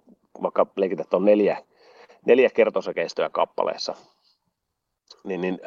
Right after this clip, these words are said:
lyriikka muuttuu vähintään jokaisessa pikkusen. Että se saa yhden sanan pitää vaihtaa ainakin, että ei, ei, ei, ei voi päästä itsensä niin helpolla, että lauletaan niillä samoilla sanoilla koko ajan.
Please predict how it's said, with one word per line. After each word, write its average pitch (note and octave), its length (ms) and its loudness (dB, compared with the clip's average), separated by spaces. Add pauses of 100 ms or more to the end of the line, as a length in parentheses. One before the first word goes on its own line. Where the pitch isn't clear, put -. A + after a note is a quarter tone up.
lyriikka B2+ 440 4
muuttuu E2 420 -8
vähintään F2 460 -4
jokaisessa D#2 500 -6
pikkusen. - 420 -12 (680)
Että - 140 -18
se E2 140 -4
saa E2 160 0 (160)
yhden A2 280 6
sanan F2 260 -2
pitää D2 320 -6
vaihtaa D#2 360 -4
ainakin, D#2+ 300 -6
että D2 140 -10
ei, D2 260 -6
ei, D#2 260 -6
ei, F#2+ 80 -2
ei G2+ 260 2
voi G2 160 -2
päästä F#2+ 280 2
itsensä F#2 360 -2
niin E2 140 -8
helpolla, E2+ 320 -6
että E2 180 -8
lauletaan D#2+ 340 -2
niillä F2+ 240 -2
samoilla E2 360 -2
sanoilla D2+ 360 -4
koko D#2 300 -2
ajan. D2 200 -4